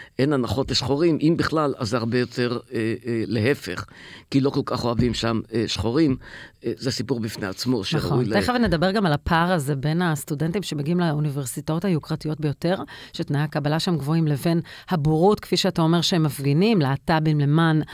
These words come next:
Speaker 2: עזה, כשאתה לא יודע
Speaker 1: כן.
Speaker 2: בכלל, הם לא יודעים מה המעמד שלהם שם, אבל בוא נלך באמת יותר למקרו. מה המשמעות של ישראל בקמפוסים האלה?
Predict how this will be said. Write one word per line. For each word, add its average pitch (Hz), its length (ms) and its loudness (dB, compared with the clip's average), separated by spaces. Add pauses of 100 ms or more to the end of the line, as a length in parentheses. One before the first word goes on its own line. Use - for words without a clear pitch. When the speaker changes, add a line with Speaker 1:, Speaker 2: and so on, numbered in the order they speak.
(140)
Speaker 2:
עזה, 190 480 2
כשאתה 151 360 0
לא 151 80 2
יודע 165 200 4
Speaker 1:
כן. 147 40 -2
Speaker 2:
בכלל, 165 280 2
הם 175 120 2
לא 196 60 4
יודעים 196 160 4
מה 180 100 4
המעמד 160 360 2
שלהם 160 240 0
שם, 151 200 -2
אבל 156 160 -2
בוא 180 120 0
נלך 185 240 0
באמת 165 280 0
יותר 156 260 -2
למקרו. 143 480 -2 (1080)
מה 226 140 4
המשמעות 220 400 2
של 175 140 0
ישראל 170 520 2
בקמפוסים 170 760 0
האלה? 160 400 2